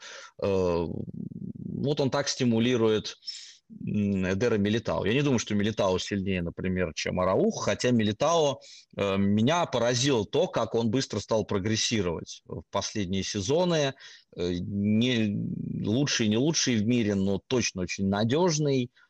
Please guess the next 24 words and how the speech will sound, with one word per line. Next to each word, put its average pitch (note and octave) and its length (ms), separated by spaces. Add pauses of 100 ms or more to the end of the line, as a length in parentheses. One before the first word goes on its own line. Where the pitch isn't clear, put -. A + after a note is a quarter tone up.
(340)
Э, F2 180
да, G#2 260
даже G2+ 320
и F#2+ 40
на F#2+ 160
фоне F#2 340
Рюдигера, E3 460
который D3+ 380
как C#3 220
раз C3 220
может B2 340
не C3 260
сыграть A2 460
надежно. G2+ 640 (500)
Э, F#2+ 140 (680)
я C#3 760
думаю, C#3 400
что C3+ 220
да, A2+ 260
ему G#2+ 320
респектов, D3 520
конечно, C3+ 440
не G2 200
додают. G#2 640